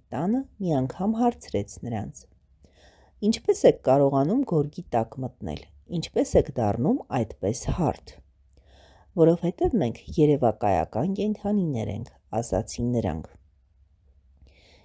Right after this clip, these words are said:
«Ես երևակայական վագր եմ, իսկ ես երևակայական ձի եմ»։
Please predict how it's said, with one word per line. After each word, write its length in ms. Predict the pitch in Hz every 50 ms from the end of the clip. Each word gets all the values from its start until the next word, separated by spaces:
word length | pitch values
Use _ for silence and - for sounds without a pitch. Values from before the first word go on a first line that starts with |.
| _ _ -
«Ես 180 | 214 311 349 - -
երևակայական 1040 | 185 151 151 143 147 135 131 131 - 113 113 113 113 110 - - 107 120 143 143
վագր 400 | 131 117 104 107 123 127 120 123
եմ, 120 | 110 110 120 - _ _ _ _ _ _ _ _ -
իսկ 280 | 143 - - - -
ես 240 | 139 180 269 - - -
երևակայական 1040 | 156 139 131 127 131 120 113 113 - 113 107 95 95 95 - - 120 151 202 220
ձի 200 | 202 - - 190 147
եմ»։ 180 | 113 - -